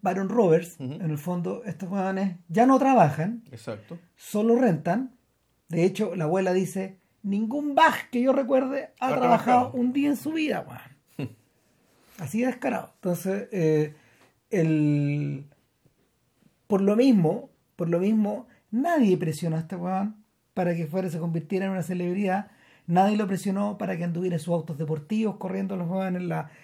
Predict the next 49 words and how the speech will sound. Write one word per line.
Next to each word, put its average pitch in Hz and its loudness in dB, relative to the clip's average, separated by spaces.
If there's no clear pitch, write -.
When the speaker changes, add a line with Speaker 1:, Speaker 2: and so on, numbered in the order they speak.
Speaker 1:
en 160 -2
las 143 2
pistas, 175 2
Speaker 2:
Claro. 110 -10
Speaker 1:
o 165 2
saliendo 156 2
en 151 4
el 147 2
diario, 165 0
o 190 -2
saliendo 165 0
con 156 -2
mujeres 151 -4
famosas, 165 -2
Speaker 2:
Claro, 160 2
Speaker 1:
etcétera. 160 -4
Speaker 2:
pero 147 -4
al 151 -4
mismo 170 -6
tiempo 165 -8
le 143 -6
decían, 143 -8
"Bueno, 113 -10
haz, 131 -8
haz 127 -12
algo, 131 -2
por 120 -6
último, 151 -10
haz 202 0
como 165 -6
que 160 -4
trabajas 160 -4
en 123 -6
la, 117 -8
Speaker 1:
En 196 -4
Speaker 2:
haciendo, 165 0
Speaker 1:
la 117 -12
Speaker 2:
haciéndote 143 -6
cargo 156 0
de 143 -2
cobrar 135 -2
la 143 -2
renta, 175 -4
digamos, 151 -8
de 131 -6
todo, 139 -6
de 127 -8
nuestros 135 -8
negocios". 185 -6